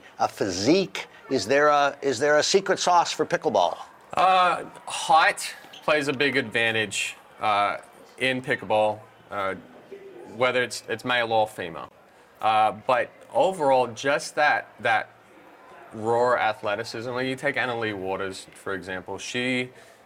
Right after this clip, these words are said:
Speaker 2: has been playing for, I think the first time I saw her play was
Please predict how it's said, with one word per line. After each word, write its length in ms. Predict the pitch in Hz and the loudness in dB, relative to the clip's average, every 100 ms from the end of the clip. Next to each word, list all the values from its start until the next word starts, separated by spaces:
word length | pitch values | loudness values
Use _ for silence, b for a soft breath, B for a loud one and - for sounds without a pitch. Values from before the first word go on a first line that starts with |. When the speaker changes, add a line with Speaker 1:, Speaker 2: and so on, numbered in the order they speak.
| B 113 | B -8
Speaker 2:
has 180 | 110 | -6
been 280 | 98 113 110 | -4 -4 -4
playing 640 | - - 110 107 104 104 | -6 -2 0 0 -2 -6
for, 280 | 104 101 98 | -8 -4 -2
I 100 | 98 | -2
think 160 | 110 101 | -6 -8
the 100 | 101 | -8
first 380 | - 104 101 - | -4 -2 -2 -4
time 180 | 104 | -6
I 80 | 95 | -6
saw 300 | 90 92 95 | -8 -6 -6
her 100 | 90 | -6
play 300 | 85 90 90 | -8 -6 -6
was 360 | 87 87 87 | -6 -10 -12